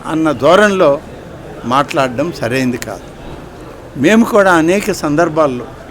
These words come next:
దశాబ్దాలుగా అధికారంలో ఉన్నాం, ప్రతిపక్షంలో ఉన్నాం.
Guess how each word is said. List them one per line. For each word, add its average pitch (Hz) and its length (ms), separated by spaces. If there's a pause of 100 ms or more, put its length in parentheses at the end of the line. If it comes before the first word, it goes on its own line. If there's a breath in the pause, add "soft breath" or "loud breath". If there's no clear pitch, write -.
(840)
దశాబ్దాలుగా 185 800
అధికారంలో 185 680
ఉన్నాం, 190 340
ప్రతిపక్షంలో 180 840
ఉన్నాం. 131 240